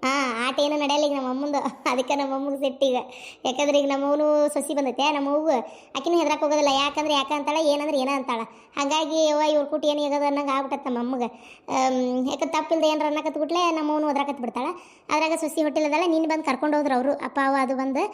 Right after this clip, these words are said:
ಆ, ಹೋದ್ಲಕ್ಕೆ, ಆ ಅತ್ತಿಗೆಮ್ಮನೂ ಹೋದ್ರು. ಹ್ಮ್. ಅಂದ್ರೆ ನಮ್-, ನಮ್-, ನಮ್ಮ ಅಮ್ಮನ್ ಮಾತ್ ನಮ್ಮ ಅಪ್ಪನೂ ಕೇಳೋದಿಲ್ಲ ಈಗ. ಆ, ಸರಿ ತಪ್ಪು ವಿಚಾರ ಮಾಡ್ತಾರ, ನೋಡ್ತಾರ, ಆ, ಏನ್ ಮಾಡ್ಬೇಕು, ಹೆಂಗ, ಎತ್ತ ಅಂತೇಳಿ ಅವ್ರಿಗೂ ಸ್ವಲ್ಪ ಗೊತ್ತಾಗತ್ತೈತಿ ಇತ್ತಿತ್ತಾಗ. <laughs> ಆ, ಇವ್ರ ಆಟ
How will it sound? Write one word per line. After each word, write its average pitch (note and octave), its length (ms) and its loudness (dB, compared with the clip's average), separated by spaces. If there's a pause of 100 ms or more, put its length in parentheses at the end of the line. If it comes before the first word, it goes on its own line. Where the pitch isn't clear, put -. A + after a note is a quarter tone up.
(320)
ಆ, C#4+ 180 2
ಹೋದ್ಲಕ್ಕೆ, C#4+ 500 2
ಆ A#3+ 180 0
ಅತ್ತಿಗೆಮ್ಮನೂ D4+ 380 -2
ಹೋದ್ರು. C#4 360 0 (460)
ಹ್ಮ್. B3+ 420 -4 (460)
ಅಂದ್ರೆ D4+ 540 2 (340)
ನಮ್-, C#4 200 2
ನಮ್-, C#4+ 240 2
ನಮ್ಮ C#4+ 380 2 (800)
ಅಮ್ಮನ್ E4+ 260 4
ಮಾತ್ E4 240 0
ನಮ್ಮ C#4+ 120 0
ಅಪ್ಪನೂ D4 240 -2
ಕೇಳೋದಿಲ್ಲ C#4+ 380 4
ಈಗ. C4 100 2 (420)
ಆ, C4+ 120 2
ಸರಿ C4 220 0
ತಪ್ಪು C#4+ 240 -2
ವಿಚಾರ C#4+ 320 0
ಮಾಡ್ತಾರ, C#4 320 0 (220)
ನೋಡ್ತಾರ, C#4 400 0 (520)
ಆ, C#4+ 140 4
ಏನ್ C#4+ 340 2
ಮಾಡ್ಬೇಕು, C#4 360 0
ಹೆಂಗ, C#4 340 0
ಎತ್ತ C#4 320 0
ಅಂತೇಳಿ C#4 300 0
ಅವ್ರಿಗೂ C4+ 240 2
ಸ್ವಲ್ಪ C4 180 -6
ಗೊತ್ತಾಗತ್ತೈತಿ B3+ 600 -2
ಇತ್ತಿತ್ತಾಗ. B3+ 360 -4 (400)
<laughs> - 480 -4
ಆ, B3+ 120 2
ಇವ್ರ C4 240 4 (120)
ಆಟ C#4 100 -4